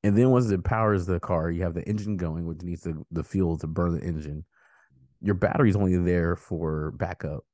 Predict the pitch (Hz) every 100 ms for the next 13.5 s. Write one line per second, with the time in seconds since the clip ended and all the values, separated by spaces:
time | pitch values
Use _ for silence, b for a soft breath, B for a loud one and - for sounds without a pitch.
0 | - - - 85 85 82 73 71 80 -
1 | - - - _ _ _ _ _ _ -
2 | 98 107 104 - 117 101 87 85 90 80
3 | 78 87 85 80 78 78 82 78 80 90
4 | 98 95 85 80 76 82 76 78 69 -
5 | 78 80 76 - 82 78 76 80 - _
6 | _ _ _ _ - - 92 87 78 80
7 | - 85 85 80 - - - 87 90 87
8 | 80 76 82 71 - 98 92 87 78 92
9 | 87 82 - 82 78 76 80 92 85 87
10 | 78 73 92 90 - 82 80 85 82 -
11 | 80 90 101 69 64 - _ _ _ _
12 | _ _ _ _ _ _ _ _ _ 85
13 | 90 85 80 78